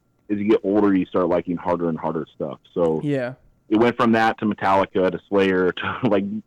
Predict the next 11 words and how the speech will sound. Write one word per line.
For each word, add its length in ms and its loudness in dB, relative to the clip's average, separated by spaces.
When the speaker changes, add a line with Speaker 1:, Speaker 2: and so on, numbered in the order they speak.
Speaker 1:
Morbid 280 2
Angel 300 -2
and 100 -6
stuff, 280 -2
'cause, 120 -4
like, 160 -2
the 140 0
early 240 4
nineties 400 0
was 140 -6
when 400 -2